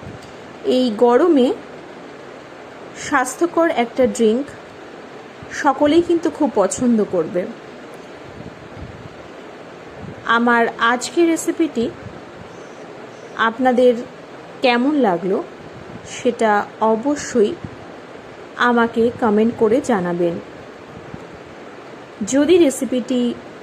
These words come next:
ভালো লেগে থাকে তাহলে অবশ্যই লাইক,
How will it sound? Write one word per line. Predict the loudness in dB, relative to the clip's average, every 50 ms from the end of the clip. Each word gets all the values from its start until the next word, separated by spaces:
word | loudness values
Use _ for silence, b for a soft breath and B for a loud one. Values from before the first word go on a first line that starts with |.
| -16 -12 -10 -8 -8
ভালো | -6 -4 0 2 4 6 6 6
লেগে | 6 6 6 4 4
থাকে | 4 0 -4 -6 -4 0 0 0 0 -2 -6 -12 -16 -16 -18 -18 -18 -18 -18 -18 -18 -18 -18 -16 -6 -2
তাহলে | 0 0 0 2 4 6 6 6 6 4 4
অবশ্যই | 4 4 4 4 2 2 0 0 0 2 2 4 4 2 0 -4 -8 -16 -16 -16 -18 -10 0 4
লাইক, | 6 6 6 6 6 4 2 0